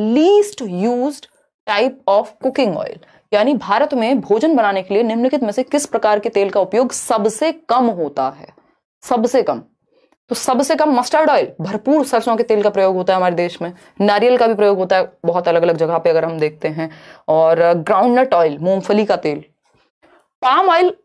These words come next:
सबसे कम इन तीन, इन चारों ऑप्शंस में से यूज़ होता है। पाम मतलब ताड़ का तेल खाने के लिए कम यूज़ करते हैं, और बहुत सारे प्रोडक्ट्स में ये यूज़ होता है। लोग पता नहीं कहाँ-कहाँ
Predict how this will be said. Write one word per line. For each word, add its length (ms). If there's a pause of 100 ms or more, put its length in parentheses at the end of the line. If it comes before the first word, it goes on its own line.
सबसे 340
कम 140
इन 220
तीन, 260
इन 220
चारों 300
ऑप्शंस 360
में 100
से 120
यूज़ 280
होता 220
है। 120
पाम 280
मतलब 180
ताड़ 260
का 100
तेल 300 (240)
खाने 280
के 100
लिए 260 (560)
कम 220
यूज़ 240
करते 240
हैं, 100
और 120
बहुत 260
सारे 120
प्रोडक्ट्स 400
में 80
ये 140
यूज़ 280
होता 240
है। 120
लोग 200
पता 160
नहीं 100
कहाँ-कहाँ 540